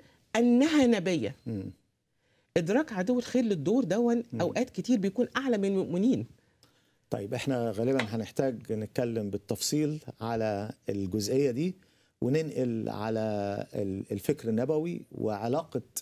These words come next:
Speaker 2: النبوة، آه، بالنضوج، وهل كل موهبة هي علامة على نضوج المؤمن أم، آه، يعني إيه الوضع
Speaker 1: <clears throat>
Speaker 2: بالذات؟ وهنخش في شوية تفاصيل تانية بعد الفاصل
Speaker 1: آمين.
Speaker 2: ده. آه،
Speaker 1: آمين.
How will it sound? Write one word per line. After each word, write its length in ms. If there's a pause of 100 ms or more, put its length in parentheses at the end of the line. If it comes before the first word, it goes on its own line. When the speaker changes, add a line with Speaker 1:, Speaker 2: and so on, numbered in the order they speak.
(440)
Speaker 2:
النبوة، 680 (400)
آه، 460
بالنضوج، 640 (720)
وهل 360
كل 280
موهبة 540
هي 200
علامة 560
على 400
نضوج 340
المؤمن 560 (100)
أم، 420
آه، 400 (380)
يعني 240
إيه 160
الوضع 360
Speaker 1:
<clears throat> 20
Speaker 2:
بالذات؟ 340
وهنخش 480
في 180
شوية 200
تفاصيل 520
تانية 420 (380)
بعد 320
الفاصل 340
Speaker 1:
آمين. 120
Speaker 2:
ده. 100
آه، 380
Speaker 1:
آمين. 320